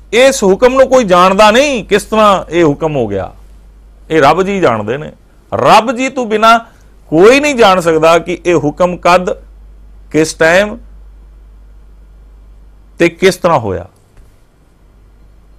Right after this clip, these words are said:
ਇਸ ਸਵਾਲ ਦੀ ਉਲਝਣ ਵਿੱਚ ਸੰਸਾਰ ਦੇ ਬੁਣੇਕੋ ਵਿਦਵਾਨ ਫਸ ਕੇ ਤੁਰ ਗਏ,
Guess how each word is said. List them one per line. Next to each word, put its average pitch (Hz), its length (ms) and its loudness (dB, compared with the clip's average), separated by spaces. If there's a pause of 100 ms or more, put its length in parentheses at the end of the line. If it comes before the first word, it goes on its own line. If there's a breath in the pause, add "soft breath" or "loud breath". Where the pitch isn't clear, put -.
(340)
ਇਸ 269 260 2
ਸਵਾਲ 196 540 4
ਦੀ 254 160 -4
ਉਲਝਣ 220 520 -2
ਵਿੱਚ 247 220 -2
ਸੰਸਾਰ 196 580 0
ਦੇ 247 220 2
ਬੁਣੇਕੋ 226 720 0
ਵਿਦਵਾਨ 208 720 0
ਫਸ - 400 -4
ਕੇ 262 220 -2
ਤੁਰ 294 360 -2
ਗਏ, 117 280 -2